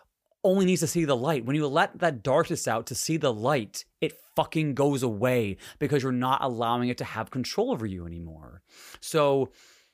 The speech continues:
wear makeup. I have nothing against makeup, but you got to own yourself.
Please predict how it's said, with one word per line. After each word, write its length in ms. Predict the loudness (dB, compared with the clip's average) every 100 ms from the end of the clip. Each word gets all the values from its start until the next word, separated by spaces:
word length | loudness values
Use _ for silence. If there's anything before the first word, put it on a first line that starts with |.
| _ _ _ _ _ _ _ _ _ _ 0
wear 200 | 2 4
makeup. 520 | 0 -4 -12 -18 -14 -2
I 80 | 0
have 80 |
nothing 180 | 0 0
against 400 | 0 0 0 -2
makeup, 560 | -8 -12 -18 -20 -20 -20 _ _ _ _ -16
but 380 | -2 0 0 _ -6
you 120 | -4
got 220 | -2 -2
to 200 | -4 -8 -6 -2
own 280 | 0 2
yourself. 960 | 2 0 -2 -2 -2 -4 -12 -20 -20 -20